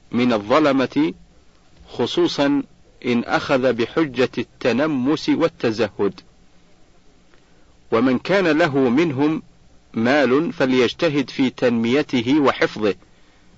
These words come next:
فما بقي من يؤثر ولا من يقرض.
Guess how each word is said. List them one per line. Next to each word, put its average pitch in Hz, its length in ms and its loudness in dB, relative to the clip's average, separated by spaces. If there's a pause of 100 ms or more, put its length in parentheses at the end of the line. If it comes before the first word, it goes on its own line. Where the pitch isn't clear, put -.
(120)
فما 127 380 2
بقي 147 580 0 (1400)
من 120 220 0
يؤثر 143 640 2 (640)
ولا 131 500 2 (140)
من 117 280 0
يقرض. 117 540 -2